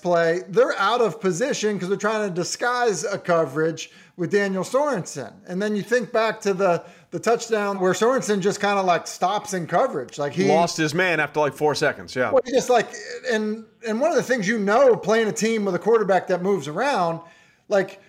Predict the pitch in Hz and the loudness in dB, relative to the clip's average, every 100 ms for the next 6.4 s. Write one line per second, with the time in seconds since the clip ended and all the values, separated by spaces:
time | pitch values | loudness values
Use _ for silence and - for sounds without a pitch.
0 | - 220 359 285 214 226 185 226 - 220 | -8 -2 0 2 2 0 2 2 2 0
1 | 165 170 175 180 175 175 196 196 180 151 | 2 4 4 2 0 -2 -2 -2 -2 0
2 | 190 233 190 156 131 247 320 180 147 247 | 0 2 0 -4 -2 0 0 -2 -2 0
3 | 269 196 165 202 190 - 254 320 220 202 | 0 -2 -2 0 0 0 2 2 2 -2
4 | - 202 180 208 202 185 175 220 240 240 | -6 -8 -4 -2 0 4 2 2 2 2
5 | 202 156 139 202 233 196 202 175 180 185 | 2 0 0 2 2 0 -2 -2 0 2
6 | 170 151 - | 2 0 -4